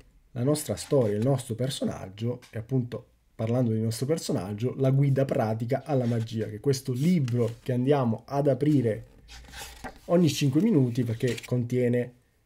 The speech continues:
le missioni da fare, l'equipaggiamento, ehm, le pagine che raccogliamo con gli approfondimenti, le curiosità,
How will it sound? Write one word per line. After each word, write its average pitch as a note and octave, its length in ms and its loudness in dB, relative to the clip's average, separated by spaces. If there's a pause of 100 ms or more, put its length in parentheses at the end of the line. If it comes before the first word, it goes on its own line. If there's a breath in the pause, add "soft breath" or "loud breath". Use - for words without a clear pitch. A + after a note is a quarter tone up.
(160)
le A#2+ 140 -4
missioni A#2+ 540 0
da A2+ 120 -2
fare, A#2 460 -2
l'equipaggiamento, A#2+ 1300 -2 (320 soft breath)
ehm, A2+ 500 -2
le B2 160 0
pagine B2+ 540 0
che B2+ 120 -2
raccogliamo A#2 760 0
con A2+ 500 0
gli C3 140 0
approfondimenti, A#2 840 -2
le A2+ 100 0
curiosità, A#2 680 -4